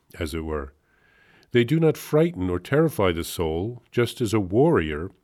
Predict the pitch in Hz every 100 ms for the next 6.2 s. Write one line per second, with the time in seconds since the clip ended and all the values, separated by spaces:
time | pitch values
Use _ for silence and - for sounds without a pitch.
0 | _ - 104 92 - 135 156 - 135 117
1 | 104 92 107 131 87 80 110 98 104 135
2 | - 110 95 - 90 90 92 92 87 80
3 | 95 123 131 123 104 - 113 90 67 67
4 | _ _ _ _ _ _ _ _ _ -
5 | 101 101 117 120 98 98 90 - 135 -
6 | 92 87